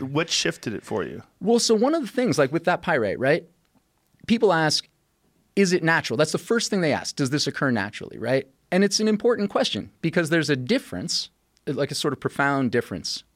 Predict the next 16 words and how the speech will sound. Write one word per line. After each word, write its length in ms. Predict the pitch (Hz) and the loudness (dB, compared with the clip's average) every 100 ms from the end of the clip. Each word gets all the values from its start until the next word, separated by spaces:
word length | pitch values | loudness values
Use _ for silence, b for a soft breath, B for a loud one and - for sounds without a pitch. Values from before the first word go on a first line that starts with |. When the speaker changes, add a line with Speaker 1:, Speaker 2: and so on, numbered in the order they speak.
| _ | _
Speaker 1:
between 640 | 120 - 143 135 123 117 117 b b b _ _ | -6 -4 0 2 2 0 -2 b b b _ _
knowing 540 | 143 151 156 165 165 143 | 2 4 4 4 2 2
that 160 | - | 2
that 300 | 135 127 120 | 0 0 -2
was 180 | 120 110 | -6 -6
just 240 | 117 - - | -6 -4 -4
spewed 420 | - 151 147 139 | -6 -6 -4 2
up 320 | 127 101 - - _ | 2 2 -6 -20 _
by 240 | 139 123 117 | -4 0 2
the 140 | 113 | 0
earth, 420 | 131 110 - - - b b b b b | -2 -4 -6 -16 -20 b b b b b
forces 640 | - 180 170 - 143 110 | 0 2 2 0 -2 0
that 180 | 123 117 | -2 0
are 100 | 123 | 2
not 240 | 123 147 | 2 0
human, 500 | - - 139 90 - | -2 -4 -4 -4 -8